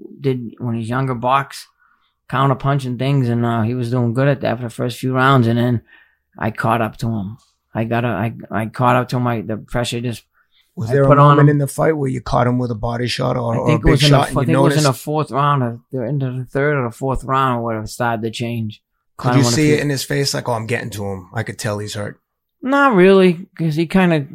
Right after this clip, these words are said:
Speaker 1: had hit it pretty good, you know?
Speaker 2: What is it that you think was the change? Like, what did you notice changing? Did he slow down?
Speaker 1: No, that I
Speaker 2: Body
Speaker 1: was just,
Speaker 2: language?
Speaker 1: I know, I was just, that I was
Speaker 2: Were
Speaker 1: just
Speaker 2: landing.
Speaker 1: getting to him more.
Speaker 2: Okay.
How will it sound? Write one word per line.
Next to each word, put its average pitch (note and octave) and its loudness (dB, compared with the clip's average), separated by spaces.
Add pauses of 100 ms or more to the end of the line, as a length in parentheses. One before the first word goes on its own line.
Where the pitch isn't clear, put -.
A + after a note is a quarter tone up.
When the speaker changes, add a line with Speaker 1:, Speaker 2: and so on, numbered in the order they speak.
Speaker 1:
had C3 2
hit C#3 4
it C#3+ -2
pretty B2 -4
good, A#2 -2
you A2+ -2
know? A#2+ -2 (220)
Speaker 2:
What C#3 -2
is D3 0
it D3 -4
that C#3 -2
you C3+ -4
think B2+ -6
was A#2+ -4
the B2 -6
change? B2 -4
Like, A2 -8
what B2+ 0
did B2+ 0
you B2 0
notice B2+ -2
changing? A#2 -4
Did G2 -8
he G2 -8
slow A#2+ -2
down? A#2+ -4 (240)
Speaker 1:
No, D#3 2
that B2+ 4
I B2+ 6
Speaker 2:
Body C3 4
Speaker 1:
was C3+ 2
just, C3+ 4
Speaker 2:
language? - -2
Speaker 1:
I B2+ 0
know, D#3+ 4
I D3+ 2
was D3 0
just, C#3+ -2
that C3 2
I C3 2
was B2 4
Speaker 2:
Were C3+ 4
Speaker 1:
just B2 2
Speaker 2:
landing. G#2 -4
Speaker 1:
getting D3 2
to C3 -2
him A#2 0
more. A2+ 2
Speaker 2:
Okay. G#2 -8